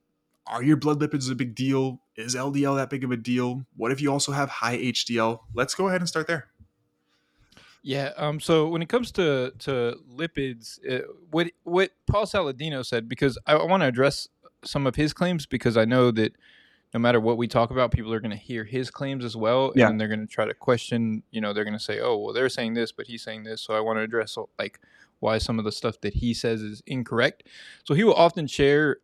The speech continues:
Speaker 2: very specific studies where there's a positive relationship between L D L cholesterol and, and, like, disease or outcomes, like longevity. And this is in a very specific population. There's only, like, a couple of studies that have been published on this,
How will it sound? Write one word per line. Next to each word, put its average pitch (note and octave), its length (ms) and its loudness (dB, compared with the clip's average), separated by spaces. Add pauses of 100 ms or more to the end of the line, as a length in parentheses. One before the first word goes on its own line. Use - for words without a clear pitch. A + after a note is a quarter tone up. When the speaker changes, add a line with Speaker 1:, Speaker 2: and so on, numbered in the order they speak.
Speaker 2:
very C#3 200 2
specific C3+ 440 -4
studies C#3+ 480 2
where A2+ 240 6
there's A2 220 0
a G#2+ 40 -4
positive A#2+ 460 0
relationship A#2 580 -2
between A2+ 260 -8
L A#2 140 -2
D A2+ 100 -2
L A2 80 2
cholesterol A2+ 760 0
and, A2+ 380 -4
and, A#2 200 -2
like, A2 320 -4 (440)
disease A#2 320 0
or A2+ 220 4
outcomes, C3 460 2
like A#2 160 -2 (160)
longevity. B2 640 0 (480)
And B2+ 460 0
this B2+ 300 -2
is C3 160 0
in B2+ 80 2
a A2+ 80 2
very A#2 240 2
specific - 580 -6
population. G#2+ 560 -2
There's A2 160 -2
only, A2+ 220 0
like, G2+ 180 -8
a - 40 -14
couple G#2+ 260 -8
of G#2 80 -14
studies A2 340 -2
that G#2 80 -12
have G#2 80 -12
been G#2 120 -10
published A2+ 360 -4
on C3+ 140 0
this, D#3 240 -2